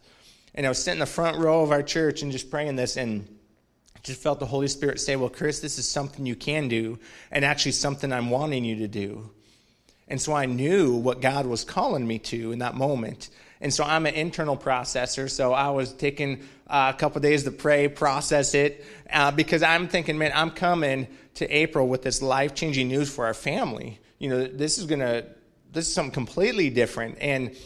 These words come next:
so I came to her and I just said, "Hey, what would you think if God was calling us to serve overseas?"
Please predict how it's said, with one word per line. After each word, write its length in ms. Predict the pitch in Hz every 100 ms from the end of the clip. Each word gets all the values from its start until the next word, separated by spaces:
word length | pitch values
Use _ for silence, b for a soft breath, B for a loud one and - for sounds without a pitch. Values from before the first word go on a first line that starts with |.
| B B -
so 180 | - 160
I 120 | 143
came 280 | - 190 196
to 80 |
her 160 | 147 143
and 100 | 139
I 120 | 139
just 160 | 143 -
said, 160 | 143
"Hey, 220 | 135 160 156
what 180 | 156
would 100 | 160
you 100 | 175
think 280 | 165 160 156
if 100 | 127
God 240 | 127 135 135
was 160 | 120
calling 380 | - 135 156 135
us 100 | 117
to 100 | 123
serve 360 | - 131 123 120
overseas?" 920 | 110 113 - 165 127 107 101 120